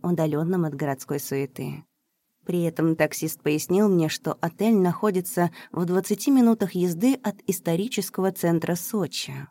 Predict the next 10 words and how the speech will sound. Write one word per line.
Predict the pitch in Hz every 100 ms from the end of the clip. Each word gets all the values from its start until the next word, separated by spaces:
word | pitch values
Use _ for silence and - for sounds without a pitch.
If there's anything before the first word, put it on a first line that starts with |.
| _ _ _ _ _ _ _ _ _ _ _ _
Оказавшись | 220 240 285 339 - 254
в |
своём | - 226 233 269
уютном | 226 220 220 208 190
номере, | 208 302 285 247 226
я | 202
сразу | - 208 262 226
же | 190
включила | 175 170 175 196 180
кондиционер | 175 165 156 - 165 190 285